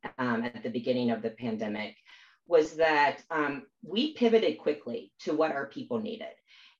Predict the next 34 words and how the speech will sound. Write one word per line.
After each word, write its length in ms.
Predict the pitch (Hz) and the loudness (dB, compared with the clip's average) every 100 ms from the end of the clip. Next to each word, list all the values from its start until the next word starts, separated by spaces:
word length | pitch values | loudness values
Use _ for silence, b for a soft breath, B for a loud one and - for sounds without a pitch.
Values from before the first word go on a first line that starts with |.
| - | 2
And, 520 | 175 165 165 160 160 | 4 6 4 0 2
you 120 | 170 | 2
know, 100 | 151 - _ _ _ - | 2 -2 _ _ _ 0
I 140 | 170 | 0
think 180 | 185 180 | 0 -4
at 140 | - | -2
the 100 | 147 | -2
beginning, 500 | 156 156 190 247 277 | -2 0 2 2 2
that 160 | 202 151 | 0 0
was 120 | 151 | -2
probably 440 | - 156 151 - - - | -2 -2 -2 -4 -8 -6
tangible 480 | 202 214 208 190 190 | -2 -2 -2 -4 -2
items, 420 | 131 117 - - | -2 -4 -8 0
right? 240 | 156 165 | 4 6
It 160 | 165 151 | 8 6
was 200 | 156 156 | 4 2
monitors, 600 | 185 214 160 139 131 120 | 4 4 4 2 0 0
it 140 | 160 170 | 0 2
was 240 | 170 - | 0 -2
chairs, 560 | - 226 170 135 123 175 | -2 0 2 0 -2 -6
it 120 | 180 | -2
was 160 | 160 | -2
like, 180 | 160 151 | 0 -4
"How 220 | - 214 | -2 -4
can 180 | 233 226 | 0 0
we 140 | 202 196 | 0 -6
get 220 | 190 - | -10 -10
you 100 | 170 | -14
set 280 | - - 165 | -4 0 2
up 180 | 156 | 2
quickly 340 | - 170 - 151 | 0 -2 2 2
at 80 | 139 | 2
home?" 260 | 160 151 B B B _ | -2 -2 B B B _
to, 440 | - 220 208 185 | 0 4 4 2